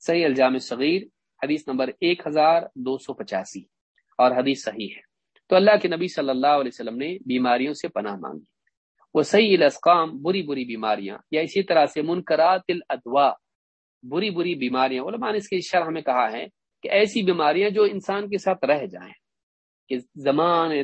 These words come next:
طویل تک آدمی پڑا رہے اس بیماری میں، تو ایسی بیماریاں بہت بری بیماریاں، دو دن کے لیے بخار آیا اور چلی گئی بیماری۔ یہ تو ٹھیک ہے، آتا ہی رہتا ہے انسان کے اوپر، یہ بھی برا ہے، لیکن اتنا برا نہیں ہے۔ لیکن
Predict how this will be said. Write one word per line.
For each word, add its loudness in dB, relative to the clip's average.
طویل 0
تک -4
آدمی 0
پڑا 2
رہے -4
اس -12
بیماری -8
میں، -6
تو 4
ایسی 2
بیماریاں 2
بہت -2
بری 0
بیماریاں، -8
دو 0
دن 0
کے -4
لیے 2
بخار 4
آیا 6
اور -2
چلی -14
گئی -6
بیماری۔ -4
یہ -4
تو -4
ٹھیک -2
ہے، -4
آتا 2
ہی 2
رہتا 0
ہے 0
انسان -2
کے -2
اوپر، -2
یہ -12
بھی -2
برا 2
ہے، -8
لیکن -4
اتنا 0
برا -2
نہیں -16
ہے۔ -20
لیکن -2